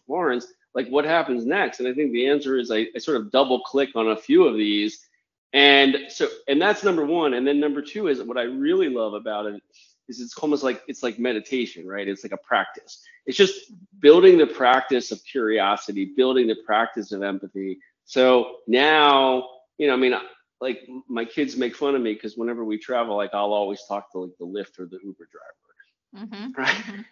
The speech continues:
Speaker 1: And so I was talking to this guy who was from Uganda, and he was talking about how, you know, when he was in Uganda, he was a repairman for, like, T Vs and washers and dryers.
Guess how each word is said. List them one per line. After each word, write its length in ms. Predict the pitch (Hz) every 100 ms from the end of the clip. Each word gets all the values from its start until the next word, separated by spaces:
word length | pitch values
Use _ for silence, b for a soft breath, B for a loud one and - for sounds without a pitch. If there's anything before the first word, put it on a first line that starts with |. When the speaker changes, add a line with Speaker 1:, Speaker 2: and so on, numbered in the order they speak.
| -
Speaker 1:
And 100 | 160
so 280 | - 196 202
I 120 | 135
was 180 | 277 165
talking 300 | 165 160 165
to 40 | 156
this 80 | -
guy 220 | 196 175
who 60 |
was 120 | 131 131
from 160 | 131
Uganda, 600 | 120 101 107 101 156 143
and 100 | 107
he 80 | 113
was 160 | 117 113
talking 300 | 131 131 127
about 180 | 127 120
how, 280 | 131 127 - B B B -
you 100 | 131
know, 420 | 127 120 117 117 - _
when 160 | 123 135
he 120 | 147
was 140 | 147
in 100 | 139
Uganda, 440 | 123 139 147 139 117
he 200 | 123 131
was 200 | 127 113
a 60 |
repairman 1040 | 104 104 - 131 143 139 107 101 98 98 - _ _
for, 120 | 110
like, 240 | 107 104 -
T 260 | - 117
Vs 320 | 117 117 110
and 140 | 107 98
washers 560 | 104 107 107 107 98
and 140 | 98 95
dryers. 640 | 117 165 - _ _